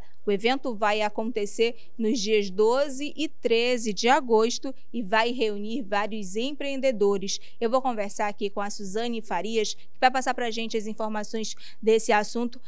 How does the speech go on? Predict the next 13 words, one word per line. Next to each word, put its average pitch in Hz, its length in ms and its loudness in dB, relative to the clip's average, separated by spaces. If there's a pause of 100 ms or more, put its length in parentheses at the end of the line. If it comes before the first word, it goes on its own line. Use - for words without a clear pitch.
(100)
Suzane, 254 380 2
quem 320 200 -2
são 285 220 -2
esses 247 300 -2
empreendedores 233 680 0
que 269 80 -4
vão 247 140 -2
poder 240 220 -4
participar 233 560 -2
aí 208 280 0
do 220 120 -4
Expo 214 240 -2
Favela? 190 440 -4